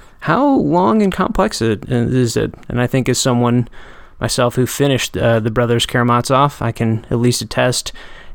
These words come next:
it, it can be really good and fascinating to make a nine hundred page book. I don't know if it's always worth it. I don't know if your, the clarity of your philosophy or the clarity of your insight is, uh,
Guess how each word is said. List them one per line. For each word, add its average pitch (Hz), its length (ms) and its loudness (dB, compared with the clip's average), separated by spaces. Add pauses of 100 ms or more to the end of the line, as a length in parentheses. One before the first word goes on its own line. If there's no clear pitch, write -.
(140)
it, - 200 -2
it 220 160 2
can 247 200 2
be 226 100 4
really 196 240 6
good 190 200 2
and 165 100 2
fascinating 139 600 2
to 127 80 0
make 120 160 2
a 120 80 2
nine 117 200 4
hundred 120 280 2
page 120 300 2
book. - 480 -2
I 113 160 0
don't 120 120 0
know 120 80 2
if 117 100 0
it's 127 120 -2
always 123 240 0
worth 139 300 0
it. 127 200 -2
I 113 60 0
don't 117 140 2
know 117 60 4
if 113 140 -2
your, 113 300 2 (400)
the 120 120 0
clarity 131 520 4
of 110 100 2
your 117 160 4
philosophy 120 480 0
or 117 80 2
the 113 80 2
clarity 120 460 2
of 110 120 0
your 110 300 2
insight 120 540 2 (200)
is, 110 340 -2
uh, - 420 -2